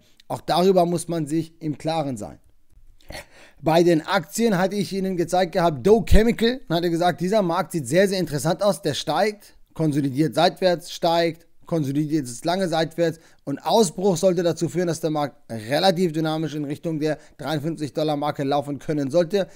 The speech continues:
Wir sehen diesen Ausbruch und der Markt hat auch Potenzial für eine Fortsetzung seiner bullischen Bewegung. Das ist auch das, was ich Ihnen sage. Es kann sein, dass der Index seitwärts konsolidiert, aber in dieser Zeit es Aktien gibt, die dann trotzdem nach oben ausbrechen. Genauso wie wir miteinander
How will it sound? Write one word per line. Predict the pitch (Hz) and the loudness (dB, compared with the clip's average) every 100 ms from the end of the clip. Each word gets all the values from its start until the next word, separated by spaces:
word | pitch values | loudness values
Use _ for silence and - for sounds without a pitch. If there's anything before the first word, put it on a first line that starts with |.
| - | -14
Wir | - 139 | -6 -4
sehen | 113 165 202 | 2 4 4
diesen | 190 180 160 | 0 -2 -2
Ausbruch | 170 - 156 175 - - - | -4 -4 -2 -2 -2 -18 -14
und | 156 | -6
der | 160 | -4
Markt | 156 156 | -2 -2
hat | 170 | -2
auch | 170 - | -4 -4
Potenzial | 170 165 156 165 160 | -4 -4 -2 -2 -2
für | 175 | -4
eine | 160 | -6
Fortsetzung | 165 160 160 151 160 | -4 -4 -6 -6 -4
seiner | 151 147 | -2 -2
bullischen | 139 160 151 160 | -2 -4 -4 -4
Bewegung. | 147 170 160 | -2 -2 -2
Das | 160 170 | -4 -4
ist | 175 | -4
auch | 170 | -6
das, | 160 | -6
was | 156 151 | -6 -4
ich | 147 | -2
Ihnen | 151 139 | -2 0
sage. | 160 156 | 0 0
Es | 131 | -4
kann | - 143 | -4 -2
sein, | 156 147 | -2 -4
dass | 135 | -6
der | 147 135 | -10 -8
Index | 190 208 185 - - - | -4 -2 -4 -6 -20 -18
seitwärts | - 139 156 180 160 | -6 -4 -4 -6 -4
konsolidiert, | 190 180 175 180 156 196 196 - - - - | -2 2 4 4 4 2 2 -4 -20 -20 -8
aber | 151 165 170 | -4 -2 -2
in | 147 | -2
dieser | 143 170 180 165 | -2 2 2 2
Zeit | 165 165 | 0 -2
es | 151 - | -6 -8
Aktien | 156 156 175 170 | -8 -6 -4 -2
gibt, | 160 147 | -4 -2
die | |
dann | 151 143 | -2 -2
trotzdem | 151 165 - 175 156 - - - | -4 -6 -2 -4 -4 -10 -20 -8
nach | 147 | -8
oben | 156 170 170 156 | -2 0 0 -2
ausbrechen. | 170 165 - 139 131 | -2 -4 -6 -8 -4
Genauso | 131 143 139 190 180 | -2 0 0 0 2
wie | 180 | 2
wir | 175 | 2
miteinander | 175 165 156 165 165 160 151 | 0 -2 -2 0 0 0 -2